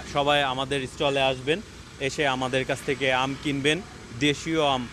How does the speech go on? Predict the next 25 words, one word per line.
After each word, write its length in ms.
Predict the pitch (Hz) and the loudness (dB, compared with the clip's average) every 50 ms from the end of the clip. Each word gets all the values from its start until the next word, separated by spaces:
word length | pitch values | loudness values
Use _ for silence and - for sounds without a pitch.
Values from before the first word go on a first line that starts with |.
| - - - - - | -12 -16 -14 -10 -6
আমরা 240 | 127 131 139 147 143 | -4 0 2 2 2
বাংলাদেশ 520 | 135 135 135 139 143 139 139 143 135 - | 2 2 0 2 2 2 2 0 -2 -4
থেকে 320 | - 151 131 127 156 147 | -4 -4 -2 0 0 0
বিভিন্ন 460 | 139 135 139 143 143 165 175 170 170 160 | 0 0 -2 -2 0 0 0 0 0 0
প্রজাতির 420 | 156 156 143 147 147 143 151 147 143 | 0 0 2 2 2 0 2 2 4
আম 200 | 139 139 143 151 | 4 4 4 2
নিয়ে 220 | 156 151 151 151 | 0 2 4 4
আসছি। 420 | 147 151 139 - - - 185 175 214 - - - - - - - | 4 2 2 -2 -4 -4 -4 -4 -4 -6 -12 -20 -18 -18 -12 -6
আ, 140 | - 127 127 123 | -4 -4 -4 -4
বাংলাদেশের 640 | 131 135 143 143 143 143 143 135 143 156 151 156 151 151 - - - | -4 -4 -2 -2 -2 -2 -4 -4 0 0 0 0 -2 -4 -10 -14 -10
আসলে 260 | - 131 - 165 165 156 | -10 -8 -2 0 0 0
বাছাইকৃত 680 | 131 123 143 143 - 202 196 196 185 - 269 - - | 0 0 -4 -4 -2 -4 -4 -4 -4 -6 -8 -6 -4
এবং 400 | 180 175 180 - 156 151 165 165 | -4 -4 -4 -4 -6 -6 -6 -6
সুস্বাদু 580 | 151 - - 220 175 - - 185 165 156 147 143 | -6 -4 -4 -4 -4 -2 -2 -2 -2 0 2 2
আমগুলোই 500 | 135 135 139 139 135 143 139 147 151 143 | 2 2 0 -2 -2 -2 0 0 -2 -2
আমরা 200 | 135 131 127 131 | -2 -4 -4 -6
মূলত 340 | 127 123 120 120 120 - 135 | -6 -6 -6 -6 -6 -6 -6
বাংলাদেশ 460 | 123 127 123 120 120 120 120 117 - | -6 -6 -6 -6 -6 -6 -8 -8 -10
থেকে, 320 | - 135 127 139 139 143 | -10 -8 -2 0 0 0
আ, 640 | - - - - - - - - 139 131 131 131 131 127 | 0 -4 -14 -18 -18 -14 -8 -4 -2 0 0 0 0 0
নিয়ে 200 | 127 139 139 143 | 0 0 0 0
আসছি। 300 | 147 143 - - 170 156 | -2 -4 -4 -4 -2 0
আপনারা 380 | 127 113 - 131 131 127 131 | 0 -2 -2 -4 -4 -2 -2
অবশ্যই 540 | 131 131 127 151 160 - - 185 175 175 185 - - - - - | -2 0 0 -2 -4 -4 -4 -4 -4 -4 -4 -6 -12 -18 -16 -6
আসবেন, 480 | - 123 139 143 139 139 160 170 170 165 | -2 0 0 0 0 0 0 0 0 -2